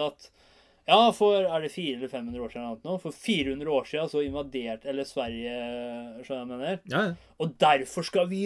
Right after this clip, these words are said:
Speaker 1: nå, eh, invadere Sverige.»
Speaker 2: Ja, det er jo sånn de holder på i Russland, Midtøsten, Afrika,
Speaker 1: Ja.
Speaker 2: og sånne steder.
Speaker 1: Men i Norge så hadde ikke det skjedd hvis vi hadde invadert Sverige. Da hadde det vært helt nøytralt.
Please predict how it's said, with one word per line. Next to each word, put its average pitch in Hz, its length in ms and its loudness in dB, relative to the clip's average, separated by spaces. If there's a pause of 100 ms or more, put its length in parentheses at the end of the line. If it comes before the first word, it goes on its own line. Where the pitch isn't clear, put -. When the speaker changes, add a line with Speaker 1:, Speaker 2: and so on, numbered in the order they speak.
Speaker 1:
nå, 202 240 12 (920)
eh, 165 580 4
invadere 156 560 0
Sverige.» 131 460 -2 (260)
Speaker 2:
Ja, 160 400 0
det 170 80 4
er 180 140 4
jo 160 100 2
sånn 135 160 0
de 131 80 0
holder 123 240 2
på 120 240 0
i 120 320 2
Russland, 113 640 -4
Midtøsten, 113 720 -6 (100)
Afrika, 107 560 -8 (240)
Speaker 1:
Ja. 165 140 -10 (100)
Speaker 2:
og 113 80 -12
sånne 107 240 -6
steder. 110 300 -6 (100)
Speaker 1:
Men 151 160 -8
i 160 80 -8
Norge 156 320 -2
så - 160 -4
hadde 156 140 -2
ikke 143 100 -6
det 120 160 -6
skjedd 104 220 -10 (260)
hvis 123 160 -12
vi 123 80 -8
hadde 110 160 -8
invadert 113 400 -12
Sverige. 104 300 -16 (440)
Da 131 120 -2
hadde 143 100 -2
det 156 80 -4
vært - 220 -12
helt 120 260 -6
nøytralt. 147 560 -4